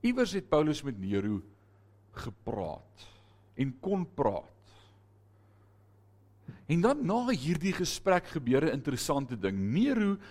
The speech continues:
raak totaal en al van sy trolley af. Totaal en al.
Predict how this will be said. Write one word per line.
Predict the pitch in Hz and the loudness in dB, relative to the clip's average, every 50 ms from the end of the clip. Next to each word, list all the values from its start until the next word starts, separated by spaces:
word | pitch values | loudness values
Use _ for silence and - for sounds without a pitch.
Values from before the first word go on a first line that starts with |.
| - - | -18 -12
raak | - - - - 262 147 160 170 - - - | -8 -4 0 2 6 8 8 8 6 4 0
totaal | - 135 123 - - - 175 175 185 196 196 196 | -2 -2 -2 -2 -2 -2 2 4 6 8 8 8
en | 185 180 - | 6 4 2
al | - 113 123 123 120 | 0 2 2 2 0
van | - - - 123 113 107 | -4 -6 -4 -4 -4 -4
sy | - - 113 104 101 - - - | -6 -4 -4 -6 -6 -8 -10 -2
trolley | - 147 135 123 110 98 90 - | 2 4 6 6 6 4 2 -6
af. | - - - - - - - - - - - _ _ _ _ - - - - - - - - - _ _ _ _ _ _ _ _ - - _ _ _ _ _ - - - - | -8 -14 -20 -20 -20 -20 -20 -20 -20 -20 -20 _ _ _ _ -20 -20 -20 -20 -20 -20 -20 -20 -20 _ _ _ _ _ _ _ _ -20 -20 _ _ _ _ _ -20 -20 -8 0
Totaal | 214 190 185 160 139 | 4 4 4 4 2
en | 107 | -2
al. | 58 64 - | -8 -10 -12